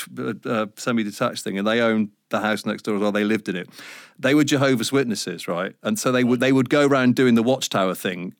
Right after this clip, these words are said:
on everyone apart from us, 'cause they knew we weren't <laughs> interested and they didn't want to piss us off 'cause we were paying the rent. <laughs> So it was, they were mad. Everyone around there was mad. There was a pub in the, in the valley which used to do lock-ins every single night. So we would just go there.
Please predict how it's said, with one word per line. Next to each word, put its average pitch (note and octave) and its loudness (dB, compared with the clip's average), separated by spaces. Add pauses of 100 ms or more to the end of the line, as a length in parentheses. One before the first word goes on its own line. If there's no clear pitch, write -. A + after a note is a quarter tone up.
(140)
on A2+ -2
everyone A2 2 (360)
apart B2 -2
from A#2 2
us, A2+ 0
'cause G#2 0
they A2+ 4
knew A#2+ 6
we A2 4
weren't G#2+ 4
<laughs> C#3 4
interested C3 0
and A2+ 4
they C#3 2
didn't D#3+ 0
want C3 2
to B2+ 0
piss C3 0
us G#2 -2
off C3 -2
'cause A#2+ -2
we A#2+ 2
were A2 2
paying A2+ 0
the G#2+ 2
rent. B2 0 (180)
<laughs> - -18
So - 0 (400)
it E3 2
was, D#3+ 2
they F#3 2
were D#3+ 4
mad. F2+ -2 (800)
Everyone F3+ 2
around E3 4
there G#2 2
was F2+ -4
mad. F2+ -6 (200)
There C3 0
was C#3 0
a D3 -4
pub F#3 0
in E3+ 2
the, D3+ 2
in C3+ 4
the C3 2
valley B2 2
which A#2 -2
used B2 2
to A#2 -10
do A#2 2
lock-ins A2+ 2
every G#2+ 0
single G2+ 0
night. G2+ -2
So G#2 -4
we G#2+ 0
would G#2+ -2
just A2 -4
go G#2+ 0
there. G2+ 0